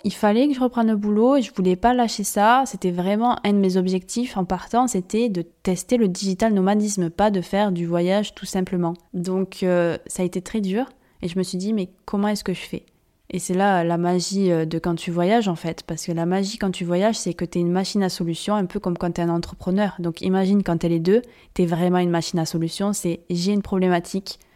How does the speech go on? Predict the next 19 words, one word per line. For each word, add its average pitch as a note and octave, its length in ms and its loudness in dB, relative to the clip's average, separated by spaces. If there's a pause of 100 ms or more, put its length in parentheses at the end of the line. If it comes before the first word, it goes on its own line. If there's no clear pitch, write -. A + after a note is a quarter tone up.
(160)
ok F#3 240 0
bon G3+ 120 4
ben E3+ 120 0
qu'est-ce A3 240 0
que G#3 100 0
je - 100 -6
peux F#3 100 -2
faire G3+ 220 -2
pour F#3+ 160 -2
y F#3 100 2
arriver, F3+ 380 0 (400)
pour - 380 -4
contourner G#3 440 2
ça F#3+ 240 -4 (300)
et F#3 80 -2
pour G3 140 -2
me F#3 100 4
sentir F3+ 400 -2
bien ». E3 200 -4